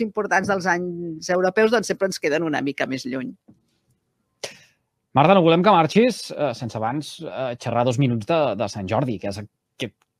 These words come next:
Speaker 2: diumenge mateix. Tot a punt de, per Sant Jordi, tot a punt per remenar, eh, llibres per la Rambla de Tarragona o què?
Speaker 1: I tant, i tant. I a més a més, eh, u-, mm, us animo a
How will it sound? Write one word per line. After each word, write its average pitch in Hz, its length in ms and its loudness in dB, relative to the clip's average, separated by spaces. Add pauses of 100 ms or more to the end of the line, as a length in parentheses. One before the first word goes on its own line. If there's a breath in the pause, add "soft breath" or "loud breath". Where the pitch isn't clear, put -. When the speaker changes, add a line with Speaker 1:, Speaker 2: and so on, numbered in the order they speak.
(380)
Speaker 2:
diumenge 139 760 2 (760)
mateix. 117 420 -6 (340)
Tot 135 140 -8
a - 40 -14
punt 185 280 0
de, 151 140 2 (200)
per 143 200 2
Sant 131 320 -4
Jordi, 143 240 0
tot 139 100 0
a 135 60 0
punt 131 160 -2
per 151 160 0
remenar, 143 340 0 (800)
eh, 120 80 -2
llibres 131 440 2
per 131 200 0
la 120 340 4
Rambla 135 360 2
de 135 120 4 (220)
Tarragona 135 400 2
o 156 80 -4
què? 113 160 2 (480 soft breath)
Speaker 1:
I 240 160 8
tant, 269 320 6
i 254 80 6
tant. 262 300 6
I 233 80 6
a 226 40 4
més 285 160 6
a 349 60 8
més, 381 360 4
eh, 233 380 8
u-, 226 280 8
mm, 208 800 -2
us 233 140 4
animo 277 360 2
a 233 580 4